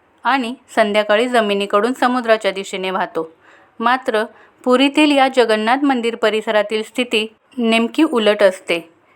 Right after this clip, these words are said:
एवढेच नव्हे तर या मंदिरावरील ध्वज दररोज बदलला जातो. प्रत्येक दिवशी एक पुजारी घुमटावर असलेला ध्वज बदलतो.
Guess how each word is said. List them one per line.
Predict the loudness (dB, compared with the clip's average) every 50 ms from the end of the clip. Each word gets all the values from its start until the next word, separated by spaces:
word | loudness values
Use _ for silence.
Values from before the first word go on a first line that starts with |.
| _ _ _
एवढेच | 2 4 4 4 4 2 2 2
नव्हे | 2 2 2 0 -4 -6 -8 -14 _ _ _ _ _ _
तर | 2 2 2 2 0 -6 -14 _ _ _ _
या | 0 0 2
मंदिरावरील | 2 2 2 2 2 0 2 2 2 2 2 -2 -2 -4 -2
ध्वज | 0 2 2 0 0 -4 -12 -20 _ _ _ _
दररोज | 0 4 4 4 4 4 2 2 2
बदलला | 2 0 2 2 2 0 2 0 0
जातो. | 0 0 -2 -2 -4 -8 -8 -8 -14 _ _ _ _ _ _ _ _ _ _ _ _ 0
प्रत्येक | 0 0 0 0 -2 -2 -2 -2 -2
दिवशी | -4 -4 -2 -2 -2 -4 -4 -4 -8 _ -2
एक | -2 -2 -2 -2 -2
पुजारी | -4 0 2 4 4 4 2 -2
घुमटावर | -4 -6 -6 -6 -4 -2 0 0 0 2 0
असलेला | 0 -2 -2 -4 -6 -4 0 0 -2
ध्वज | -2 0 -2 -2 -2 -2
बदलतो. | -2 -2 -2 -2 -2 -4 -4 -6 -8 -8 -8 -10